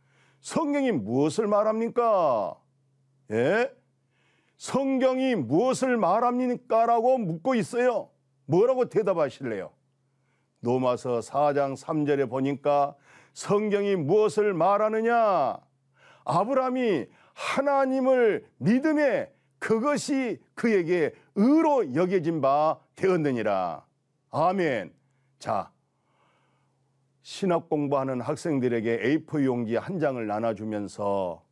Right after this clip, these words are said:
"성경이 무엇을 말합니까?" 이 주제로 여러분들 나름대로 정리해 보십시오라고 말한다고 하면, 아마 각가지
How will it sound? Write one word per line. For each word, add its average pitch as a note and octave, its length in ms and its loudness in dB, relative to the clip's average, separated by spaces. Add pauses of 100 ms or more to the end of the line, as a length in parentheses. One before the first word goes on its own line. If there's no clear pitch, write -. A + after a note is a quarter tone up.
(640)
"성경이 A#3 640 0
무엇을 A#3 580 0
말합니까?" A#3+ 920 2
이 G#3+ 220 0
주제로 G3+ 760 0 (340)
여러분들 D3+ 440 0
나름대로 B2 560 0
정리해 A3 400 0
보십시오라고 F#3 1300 0 (500)
말한다고 C3+ 520 0
하면, A#2 600 -2 (560)
아마 B3 240 0
각가지 A3+ 960 -4